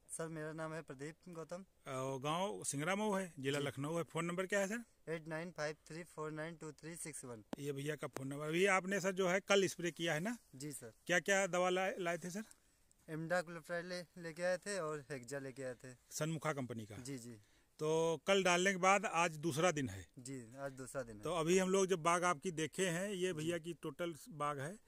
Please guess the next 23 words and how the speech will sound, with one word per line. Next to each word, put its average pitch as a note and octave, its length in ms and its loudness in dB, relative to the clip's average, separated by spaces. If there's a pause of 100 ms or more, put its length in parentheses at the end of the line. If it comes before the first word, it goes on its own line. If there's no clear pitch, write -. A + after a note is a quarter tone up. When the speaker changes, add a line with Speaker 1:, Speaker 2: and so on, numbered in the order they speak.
(380)
Speaker 2:
तो D#3+ 120 2
उससे E3+ 320 4
आपको G3 300 6
क्या F#3+ 240 6
सर, D3+ 360 -2
दवा E3+ 260 2
का F#3 100 0
कैसा E3 240 2
रिजल्ट D3+ 280 0
मिला? A#2 240 -4
Speaker 1:
सर, E3+ 120 2
हमको F3 280 -2
जो F3+ 80 -8
है F#3 280 -4
कल F3 260 -2
जो E3+ 120 -6
है F3+ 240 -4
हमने E3 340 -8
स्प्रे E3 240 -6
कराया D#3+ 220 -2
था F3+ 200 2
मॉर्निंग E3+ 380 -6
में। G#3 140 -8